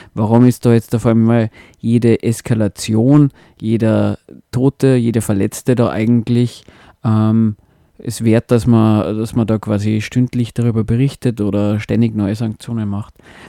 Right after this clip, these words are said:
Weil, dass es in dieser Welt Staaten gibt, in denen, keine Ahnung, jetzt nochmal als Beispiel, Menschen verhungern oder hungern, ähm, weiß jetzt nicht, ob in Venezuela Menschen verhungern,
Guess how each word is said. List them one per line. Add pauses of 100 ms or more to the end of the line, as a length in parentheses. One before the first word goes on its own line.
Weil, (600)
dass
es
in
dieser
Welt
Staaten
gibt,
in
denen,
keine
Ahnung,
jetzt
nochmal
als
Beispiel, (360)
Menschen
verhungern
oder
hungern, (420)
ähm, (300)
weiß
jetzt
nicht,
ob
in
Venezuela
Menschen
verhungern,